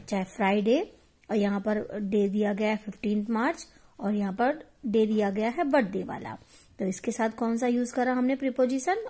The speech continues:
On। Now look at example, on the weekend यानी सप्ताह के अंत के लिए भी हम on का यूज़ करते हैं।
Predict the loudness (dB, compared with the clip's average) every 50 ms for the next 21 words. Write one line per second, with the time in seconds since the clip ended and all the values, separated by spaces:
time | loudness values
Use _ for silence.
0 | -10 0 2 4 4 4 0 -2 -8 -12 -18 _ -20 _ _ -20 _ _ _ _
1 | _ _ -20 -20 -20 -20 -20 -20 -14 _ -2 0 2 4 4 4 2 4 4 4
2 | 4 4 0 -4 -16 -20 _ -20 _ _ _ _ _ _ -20 -20 -20 _ _ _
3 | _ _ _ _ _ -8 -6 -4 -2 0 0 0 0 0 0 0 0 0 -2 -6
4 | -16 -20 -20 _ _ _ 0 2 4 4 4 4 4 4 4 2 2 0 0 -2
5 | 4 6 6 6 6 2 2 0 0 0 0 -6 -12 -14 -16 -18 -20 -20 -20 -20
6 | -20 -20 -6 -2 0 2 2 2 2 2 2 0 -2 -2 -2 0 0 2 2 0
7 | 0 -2 -2 -4 -2 0 0 0 0 0 -2 -4 -2 -2 0 0 0 0 0 0
8 | 0 0 0 0 0 -2 -2 -6 -12 -4 0 4 4 4 4 4 0 0 0 0
9 | -2 -4 -6 -8 -10 -10 -12 -12 -12 -14 -14 -14 -14 -16